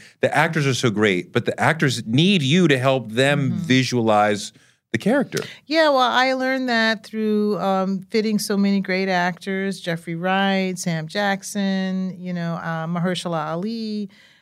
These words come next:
Speaker 2: Um, and they say, Mahershala said, uh, his first fitting is his first rehearsal. And, um,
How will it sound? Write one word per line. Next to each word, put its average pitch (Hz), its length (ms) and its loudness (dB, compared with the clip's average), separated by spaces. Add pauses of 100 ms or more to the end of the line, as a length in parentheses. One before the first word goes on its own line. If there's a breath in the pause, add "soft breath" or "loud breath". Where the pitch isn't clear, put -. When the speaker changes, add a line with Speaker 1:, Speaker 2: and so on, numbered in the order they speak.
(120)
Speaker 2:
Um, 185 340 0
and 220 220 2
they 220 120 2
say, 233 440 0
Mahershala 226 480 0
said, 190 320 0
uh, 175 400 0
his 196 460 -4
first 190 600 -4
fitting 185 420 -2
is 170 180 -8
his 170 180 -6
first 170 340 -8
rehearsal. 156 500 -10 (720)
And, 175 800 -4 (180)
um, 170 720 -4